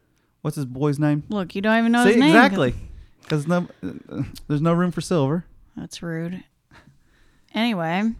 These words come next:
Speaker 2: anything else going on in our lives?
Speaker 1: Let's see. The N B A starts tonight, which I'm really excited about.
Speaker 2: Not when you're hearing this, right? Or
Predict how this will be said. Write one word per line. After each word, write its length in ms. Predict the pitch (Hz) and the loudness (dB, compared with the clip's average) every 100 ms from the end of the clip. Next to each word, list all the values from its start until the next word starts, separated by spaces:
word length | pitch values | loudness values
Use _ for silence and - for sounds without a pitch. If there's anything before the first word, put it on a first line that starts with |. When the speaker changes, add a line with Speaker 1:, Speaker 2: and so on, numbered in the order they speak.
| - - - - - | -12 -20 -20 -20 -8
Speaker 2:
anything 400 | 202 208 208 208 | -2 0 2 0
else 500 | 190 185 202 226 220 | 0 0 2 2 0
going 320 | - 226 220 220 | -2 -2 0 0
on 300 | 220 220 220 | 0 0 -2
in 80 | |
our 160 | 220 220 | -2 -4
lives? 800 | 214 214 214 214 214 226 - - | -4 -4 -4 -4 -6 -10 -14 -6
Speaker 1:
Let's 140 | 139 - | -6 -4
see. 420 | 147 131 113 120 - | -2 0 -2 -6 -4
The 100 | 131 | 0
N 120 | 139 | 0
B 100 | 139 | 0
A 120 | 139 | 0
starts 340 | 139 - 127 - | -2 -4 -4 -6
tonight, 500 | - 120 113 123 - - _ _ - | -4 0 2 0 -2 -12 _ _ -10
which 200 | 117 123 | -6 -2
I'm 120 | 113 | 0
really 180 | 113 113 | 0 -2
excited 400 | - 113 107 104 | -4 -6 -4 -6
about. 400 | 104 107 120 _ _ _ _ _ _ _ | -6 -6 -8 _ _ _ _ _ _ _
Speaker 2:
Not 580 | 190 190 190 190 190 190 | -4 0 0 0 0 -2
when 160 | 185 180 | -4 -4
you're 140 | 170 | -4
hearing 380 | 170 175 165 151 | -4 -4 -4 -4
this, 500 | 143 143 - - - | -6 -8 -8 -12 -14
right? 460 | - 170 160 156 - - | -12 -8 -6 -6 -10 -4
Or 460 | 202 190 170 147 | 0 0 0 -4